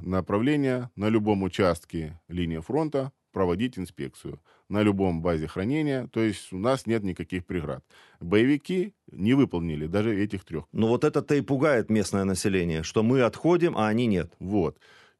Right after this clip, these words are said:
Speaker 1: И здесь, в этом же случае, то же самое в соглашениях прописано, что всё происходит в зеркальном порядке. Е-, то есть в одностороннем порядке украинцы никуда отходить не будут. Если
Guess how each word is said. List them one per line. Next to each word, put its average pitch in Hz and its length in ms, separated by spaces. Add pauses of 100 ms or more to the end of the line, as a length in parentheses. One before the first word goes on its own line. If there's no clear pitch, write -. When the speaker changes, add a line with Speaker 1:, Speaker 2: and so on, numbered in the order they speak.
Speaker 1:
И 110 140
здесь, 185 440
в 95 120
этом 95 260
же 92 100
случае, 82 360
то 165 180
же 170 80
самое 139 340
в 117 80
соглашениях 107 600
прописано, 80 680
что 87 360
всё 131 260
происходит 104 540
в - 40
зеркальном 82 460
порядке. - 540 (480)
Е-, 113 220 (220)
то 107 120
есть - 160 (100)
в 98 160
одностороннем 117 840
порядке 104 600
украинцы 95 800
никуда 82 420
отходить 143 460
не 85 140
будут. 76 400 (340)
Если 104 560